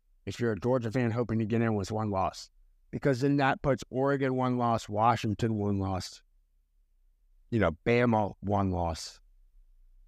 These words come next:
In that scenario, Texas knocked out. I, I, I like Michigan to roll over Iowa, but I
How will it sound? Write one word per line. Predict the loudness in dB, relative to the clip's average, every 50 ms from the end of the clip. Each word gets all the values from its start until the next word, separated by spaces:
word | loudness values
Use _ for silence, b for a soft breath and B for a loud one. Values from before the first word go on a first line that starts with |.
| _ _
In | -2 2
that | 4 4 4 2 2
scenario, | -2 -2 0 0 0 0 0 -2 -4 -6
Texas | -6 -4 -4 -4 -4 -2 -4 -4 -4 -4
knocked | -4 -2 0 2 2 0 0 -2 -4
out. | -4 -2 0 0 -2 -2 -4 _ _ _ -20 -20 -20 _ _ _ _ _ _ _ _ _ _ _ _ _ _
I, | -4 -4 -4 0 0
I, | 2 2 2 -2 _ _ _ _ 0
I | 2 4
like | 4 4 4 4
Michigan | 2 0 0 0 0 0 0 0
to | 0 0
roll | 0 2 2 2 2 2 0
over | 0 -2 -2 -2
Iowa, | 0 0 0 0 0 -4 -6 -10 -12 _ _ _ _ _ _ _ _ _ _ _ _ _
but | 0 0 0 0 -2 _
I | -6 -6 -6